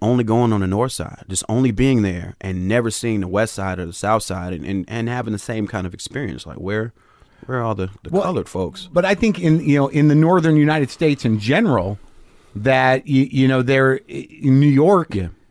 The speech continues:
Speaker 2: but outside of that, I don't know what you would, I mean, and that's relatively, you know, integrated in a real
Speaker 1: Yeah.
Speaker 2: way because the jobs demand it.
Speaker 1: Mm-hmm.
Speaker 2: But outside of that, you know, it's, it's all in the South. It's not that those are the, oddly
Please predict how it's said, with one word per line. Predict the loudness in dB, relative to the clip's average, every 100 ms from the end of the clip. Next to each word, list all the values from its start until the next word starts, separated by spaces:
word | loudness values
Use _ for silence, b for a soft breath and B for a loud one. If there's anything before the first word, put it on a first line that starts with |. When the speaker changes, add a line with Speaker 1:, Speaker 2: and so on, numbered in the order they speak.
| _
Speaker 2:
but | 0 2
outside | 2 2 2 2
of | 2
that, | 2 2
I | 2
don't | 2
know | 2
what | 2 2 2
you | 2
would, | 2 0 0
I | 2
mean, | 4 4
and | 2
that's | 2 0 -2
relatively, | 2 2 2 0 -4 0 0 0 -6 b b b b
you | -2
know, | 0
integrated | 0 0 0 0 0 0
in | 0
a | 0
real | 0 2
Speaker 1:
Yeah. |
Speaker 2:
way | 2 0
because | -2 -2 -2 -4
the | -4
jobs | 0 0 -2
demand | -2 -2 0 0 0
it. | -2
Speaker 1:
Mm-hmm. | -2 -6 -2
Speaker 2:
But | 0
outside | 2 0 0 2 2
of | 2
that, | 2 2 0
you | 0
know, | 2
it's, | 0 -4
it's | -6 -4 0
all | 2 4 4 0 -2
in | -2
the | -2
South. | 0 2 2 0
It's | -6 -4
not | -4 -6 -10
that | -10 -2
those | 0 0 0
are |
the, | -4 -6 -6 0
oddly | 2 2 2 0 0